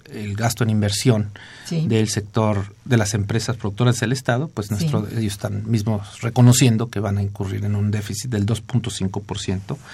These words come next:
Speaker 1: para
Speaker 2: Así
Speaker 1: este
Speaker 2: es.
Speaker 1: año, ¿no?
Speaker 2: Efectivamente. Entonces, es, es un poco incierto, eh, por eso hablamos de incertidumbre. Es un poco incierto en, en cuanto a lo que se espera con el paquete económico,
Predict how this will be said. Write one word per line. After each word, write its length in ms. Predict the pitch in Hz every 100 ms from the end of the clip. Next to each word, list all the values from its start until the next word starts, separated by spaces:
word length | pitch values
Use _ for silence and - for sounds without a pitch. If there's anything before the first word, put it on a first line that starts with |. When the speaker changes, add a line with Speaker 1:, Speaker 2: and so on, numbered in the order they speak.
| - - -
Speaker 1:
para 200 | - 101
Speaker 2:
Así 100 | 104
Speaker 1:
este 100 | 156 -
Speaker 2:
es. 40 |
Speaker 1:
año, 180 | 95 - - -
¿no? 100 | 113
Speaker 2:
Efectivamente. 840 | 156 - 151 - 175 160 135 127 - - - -
Entonces, 480 | 208 226 240 - -
es, 400 | 185 196 - - - - - - - -
es 180 | 208 208
un 140 | 214
poco 260 | 208 202 208
incierto, 720 | 190 - 170 170 196 220 - -
eh, 300 | - 147 139 -
por 120 | 151
eso 140 | 165 165
hablamos 380 | 165 165 170
de 80 | 160
incertidumbre. 800 | 151 165 151 160 160 190 165 131 - - - - - -
Es 200 | 190 196
un 120 | 208
poco 240 | 208 196 202
incierto 640 | 196 190 196 202 202 -
en, 320 | 160 156 151 - -
en 260 | 143 135
cuanto 460 | 131 147 143 139 151
a 140 | 143 147 - - - -
lo 320 | - 170 170
que 180 | - 165
se 360 | 165 - 165 160
espera 500 | - - 196 208 208 - - - - -
con 160 | 165 165
el 100 | 160
paquete 420 | 156 156 180 196
económico, 720 | 196 208 196 175 170 226